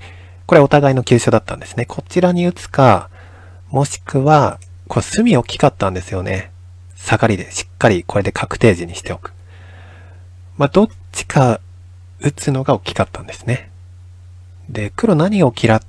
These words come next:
たかというと、まあ、当てられるの嫌ったんですよね。当てられて、まあ、ここに打たれて、これ、部分的に攻め合いは勝ってて取れてるんですけど、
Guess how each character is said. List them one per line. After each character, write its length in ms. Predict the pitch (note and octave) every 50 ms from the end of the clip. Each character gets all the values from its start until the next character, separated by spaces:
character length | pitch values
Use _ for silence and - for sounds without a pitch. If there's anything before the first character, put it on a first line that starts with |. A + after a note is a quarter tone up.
| - -
た 100 | - B2
か 140 | - A2 G2
と 120 | - -
い 40 | F#2
う 40 | F2+
と、 140 | - F#2+ F2+
ま 440 | G2 F#2+ F#2+ F2+ E2+ E2+ - - - - - - - - - - - - - - - - - - - -
あ、 120 | - A2+ B2
当 140 | - - E3+
て 0 |
ら 120 | - F#3+
れ 140 | - G#3 G3+
る 80 | G3+
の 120 | F3+ A#2+ -
嫌 180 | - - G2+ F#2
っ 60 | F2+ -
た 140 | - F2 E2+
ん 40 | D2+
で 80 | -
す 100 | - -
よ 80 | - -
ね。 100 | G2+ G#2
当 80 | F#2+ G#2
て 220 | - - - C#3
ら 120 | C3+ C#3+ C3+
れ 160 | C3+ C#3 B2+ - - - - - -
て、 220 | B2+ A#2 A2 - - - - - - - - - - - - - - - - - - - - - - - - - - - - - - - - -
ま 140 | - -
あ、 60 | A2+ G#2+
こ 240 | - - G2+ - - -
こ 140 | - A2
に 260 | G#2+ G2+ G2+ - - - - - - -
打 100 | - -
た 140 | - - A#2+
れ 80 | G#2 G2
て、 120 | - -
こ 140 | - - -
れ、 160 | F3 F3 E3+ - - - - - - - -
部 100 | - C3+
分 180 | D3+ G3+ G#3
的 200 | F#3+ - G#3+ G3+
に 100 | G3+ F#3+
攻 200 | - - - D3
め 120 | D3 D3+ D3+
合 80 | D3+ D3+
い 40 | D3+
は 100 | D3 -
勝 180 | - - D#3 -
っ 20 | - - - - - -
て 140 | - - F2
て 280 | - - - - F#2+ F#2
取 220 | F2+ - G3 G#3+
れ 60 | G3+
て 120 | - - F#2
る 120 | F2 E2
ん 80 | E2 E2
で 100 | E2+ E2+
す 140 | - - -
け 140 | - -
ど、 260 | F2+ F#2 F2+ E2 -